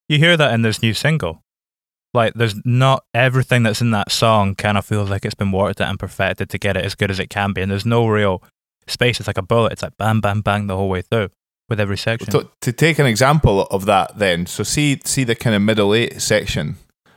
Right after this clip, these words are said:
Speaker 2: of Checkmate where Liam's kind of doing the
Speaker 1: Spoken
Speaker 2: talking
Speaker 1: word, yeah.
Speaker 2: part, right? That was just an instrumental.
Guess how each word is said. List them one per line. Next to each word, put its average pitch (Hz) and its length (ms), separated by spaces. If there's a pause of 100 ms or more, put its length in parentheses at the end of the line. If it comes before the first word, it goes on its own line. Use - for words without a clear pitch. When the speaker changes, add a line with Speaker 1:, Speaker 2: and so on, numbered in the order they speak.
(120)
Speaker 2:
of - 140
Checkmate - 580
where 95 220
Liam's 90 560
kind 92 180
of 90 60
doing 92 160
the 87 80
Speaker 1:
Spoken 101 320
Speaker 2:
talking 104 100
Speaker 1:
word, 95 160
yeah. 95 220 (320)
Speaker 2:
part, 90 300
right? 95 280 (540)
That 123 160
was 120 120
just - 280
an 104 80
instrumental. 98 720